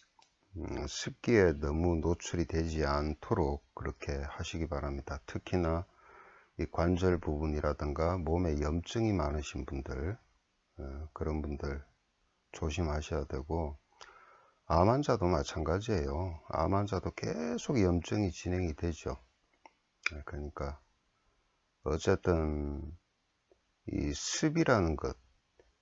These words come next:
습이라는 것이 옛날 우리 어른들도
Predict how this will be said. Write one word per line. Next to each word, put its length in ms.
습이라는 760
것이 300
옛날 380
우리 340
어른들도 960